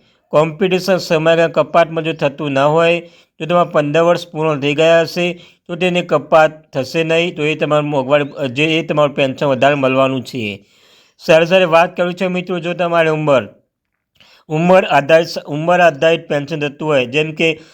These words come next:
પં-, પા-, પંચ-, પોસઠ વર્ષ, સિત્તેર વર્ષ, પંચોતેર વર્ષ, એંસી વર્ષ, પંચ્યાસી વર્ષ, નેવું વર્ષ, જો તમારે થતું હશે તેનું પણ પેન્શન તમારે અગાઉ ઉંમર આધારિત પેન્શન તમને મળવાનું છે.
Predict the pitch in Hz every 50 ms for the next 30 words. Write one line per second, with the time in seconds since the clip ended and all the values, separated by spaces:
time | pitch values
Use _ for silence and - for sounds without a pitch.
0 | _ _ _ - 147 151 160 156 156 - - 147 143 147 143 131 131 - 147 147
1 | 147 127 - _ - 156 139 135 - 175 160 151 156 156 160 165 156 - - 151
2 | 135 - - 160 160 156 160 156 151 151 151 151 143 143 139 170 160 147 165 156
3 | 151 156 156 156 - - 135 135 131 127 - 165 156 156 156 151 156 - 147 139
4 | 139 131 175 160 151 - 160 151 156 151 156 - 135 139 151 160 156 160 156 143
5 | - - - - - - _ _ - 156 180 190 180 185 180 175 175 147 180 160
6 | 143 - 185 175 170 175 185 151 - 156 156 160 160 165 165 156 165 151 143 139
7 | - 151 156 151 151 143 143 143 139 156 156 160 147 147 160 160 156 147 151 151
8 | 147 - 147 135 127 - 160 143 151 147 143 139 135 131 131 131 135 131 131 127
9 | 117 - - 127 113 107 98 95